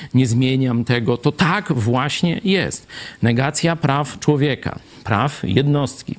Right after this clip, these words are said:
prawa własności. To jest kolejny dorobek komunizmu, nie? Dla komunistów jednostka jest niczym. Tylko liczy się partia, tylko liczy się walka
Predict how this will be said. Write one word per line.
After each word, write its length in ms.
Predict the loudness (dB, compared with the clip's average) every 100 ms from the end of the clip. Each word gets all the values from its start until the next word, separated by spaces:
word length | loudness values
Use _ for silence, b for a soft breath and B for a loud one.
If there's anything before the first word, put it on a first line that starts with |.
| -2
prawa 480 | 0 2 0 -2 -2
własności. 680 | 0 0 0 0 0 -4 -4
To 100 | -2
jest 120 | 0
kolejny 440 | 0 0 0 0
dorobek 520 | 2 0 0 -2 -4 -8 -8
komunizmu, 600 | 0 2 2 0 0 -6 -8
nie? 280 | -4 -2 -2 B B B B 0
Dla 320 | 2 2 0 -2 -2 0
komunistów 680 | 0 2 0 0 0 -2 -2 B B B B B B B -20 _
jednostka 520 | 2 4 2 0 0
jest 160 | 2 2
niczym. 460 | 2 2 0 0 -4 B B B B B B B B B B B -6 B B B -10 2
Tylko 480 | 2 4 0 0
liczy 320 | 2 2 2 0
się 140 | 0
partia, 460 | 0 0 -2 -4 -6 -10 0
tylko 460 | 0 2 0 -2 0
liczy 320 | -2 0 0
się 260 | 2 0 -2
walka 560 | -2 0 0 0 -2